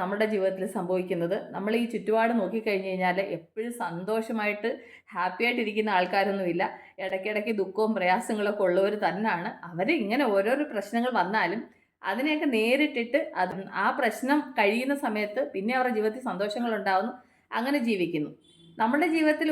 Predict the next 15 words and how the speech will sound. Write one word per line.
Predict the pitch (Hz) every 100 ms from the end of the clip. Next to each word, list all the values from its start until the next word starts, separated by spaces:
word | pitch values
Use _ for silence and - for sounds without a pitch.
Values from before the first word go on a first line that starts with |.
| 262
ഒരു | 285 311 - -
പ്രശ്നമില്ലെന്നുണ്ടെന്നുണ്ടെങ്കിൽ | 226 208 - 311 349 269 285 269 262 262 262 254 277 262
നമ്മൾ | 233 247
എപ്പോഴും | 220 294 302 254
സന്തോഷം | 214 247 269 269
മാത്രം | 254 277 240
അനുഭവിച്ചുകൊണ്ടിരുന്നു | 214 226 240 277 233 220 220
കഴിഞ്ഞാൽ | 226 254
നമുക്ക് | 294 302
ആ | 302
ഒരു | 302 302
സന്തോഷത്തിന് | 240 233 262 277 294 285 285
സ്പെഷ്യാലിറ്റി | 208 - 247 262 220
എന്താണെന്നുള്ളത് | 220 214 202 196
മനസ്സിലാവത്തില്ല. | 170 165 175 151 147 147